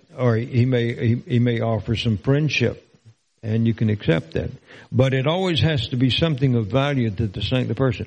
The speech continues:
Now, this is important to us in iskcon, because there are persons who are floating around iskcon in various places, uh, who are posing themselves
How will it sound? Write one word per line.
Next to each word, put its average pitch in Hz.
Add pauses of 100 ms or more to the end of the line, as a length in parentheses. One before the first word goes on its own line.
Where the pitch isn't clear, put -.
(120)
Now, 127 (540)
this 139
is 151
important 135
to 98
us 80 (420)
in 110
iskcon, - (580)
because 110
there 120
are 104
persons 143
who 135
are 110
floating 135
around 143
iskcon 117 (640)
in 98
various 117
places, - (1080)
uh, 107 (140)
who 123
are 107
posing 143
themselves 127